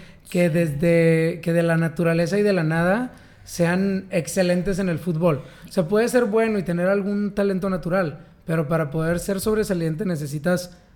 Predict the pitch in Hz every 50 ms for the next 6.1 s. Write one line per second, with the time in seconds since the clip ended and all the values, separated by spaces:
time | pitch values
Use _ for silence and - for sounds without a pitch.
0 | - - - - - 175 165 170 180 185 180 175 185 165 156 151 151 147 147 147
1 | - 175 180 170 - 151 - - 147 139 - - - - - - - - - 165
2 | 160 165 165 165 160 147 170 156 - - 175 165 160 165 185 175 - 185 175 160
3 | 156 156 156 156 160 170 165 160 156 151 139 135 135 - - - - 185 185 180
4 | 196 170 208 208 208 214 208 170 214 190 - 185 170 165 185 180 165 175 160 151
5 | 151 160 156 160 156 190 180 165 - 165 165 156 160 165 151 170 143 - 165 147
6 | 139 147